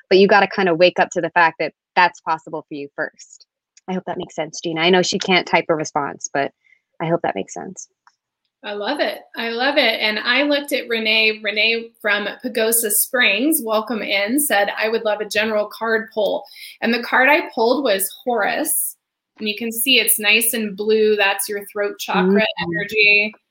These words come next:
Speaker 2: Horus is an Egyptian sun god. He is the bird, right? His father was Osiris and his mother was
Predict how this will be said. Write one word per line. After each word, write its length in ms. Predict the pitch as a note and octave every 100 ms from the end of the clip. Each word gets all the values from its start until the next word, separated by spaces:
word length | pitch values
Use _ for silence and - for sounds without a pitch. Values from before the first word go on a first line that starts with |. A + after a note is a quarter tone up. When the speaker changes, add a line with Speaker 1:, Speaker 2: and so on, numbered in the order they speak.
| _ _ _ _ -
Speaker 2:
Horus 460 | B3 B3 B3 B3
is 140 | A#3 A#3+
an 80 |
Egyptian 600 | A3+ A3 A#3 A3+ A#3 A3
sun 380 | G#3+ A#3 A3+ A#3 A3+
god. 400 | A3+ A#3 A#3+ A#3 A#3
He 240 | A#3 A3+
is 220 | A3 G#3+
the 140 | G#3 F#3+ G#3
bird, 480 | A3 A3+ A3+ B3 B3
right? 260 | G#3+ G#3 C4+ D#4 B3+
His 320 | B3+ A3 G#3+
father 480 | - G3 G#3 A3+ A3
was 340 | G#3 G3 G3+ -
Osiris 680 | A3 G#3 - G3+ F#3+ G3+ C#4 -
and 80 | G#3
his 140 | G3+ G#3
mother 240 | G3+ G3
was 160 | F#3+